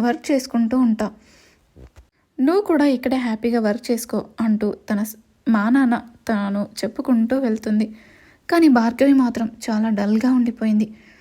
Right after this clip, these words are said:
తన ఆలోచనలన్నీ అభి అన్న మాటల దగ్గరే ఆగిపోయాయి. "నువ్వు మన బేబీని మన బేబీ కాదు అని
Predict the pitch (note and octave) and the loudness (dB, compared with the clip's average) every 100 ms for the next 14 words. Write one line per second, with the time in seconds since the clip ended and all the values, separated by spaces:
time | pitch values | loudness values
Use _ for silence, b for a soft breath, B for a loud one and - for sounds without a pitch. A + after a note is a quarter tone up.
0 | B _ E4+ E4+ B3+ B3 C4+ D4 C#4 A#3 | B _ 2 4 4 2 0 2 2 4
1 | A3 B3 A#3+ A#3+ - A#3 G#3+ B3+ D4 C#4 | 2 4 2 0 -4 -4 0 4 4 4
2 | A3+ G#3+ A3 C4+ B3+ A3+ A#3 B3 A3+ G#3+ | 2 0 -2 -2 -2 -2 -2 0 0 -2
3 | G#3+ G#3+ G#3 G#3+ b b b b b _ | -2 -2 -2 -2 b b b b b _
4 | E4+ F#4 F4 D#4 B3 B3 C#4 C4+ B3+ B3+ | -2 0 2 2 2 2 4 6 4 2
5 | A3+ A3+ A3+ G#3+ G#3+ B3+ - G#3+ A3 C4 | -2 0 2 2 2 0 -2 -2 0 0
6 | C4 A3 B3+ | 0 2 0